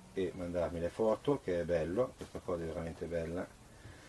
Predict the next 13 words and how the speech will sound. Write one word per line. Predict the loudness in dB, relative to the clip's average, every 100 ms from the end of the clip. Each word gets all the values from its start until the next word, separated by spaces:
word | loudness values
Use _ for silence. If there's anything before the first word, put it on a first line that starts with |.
| -18 -18 -20 -20 -18 0
Questa | 2
cosa | 8 10 10
di | 6
sfruttare | 0 -2 8 10 10
questa | 6 6 6
tecnologia | 6 4 6 6 10 10
a |
nostro | 12 8 10 10
vantaggio, | 10 8 8 8 6 4
no? | 4 6 8 6
A |
nostro | 4 0 4 8 8
servizio. | 6 4 4 2 2 0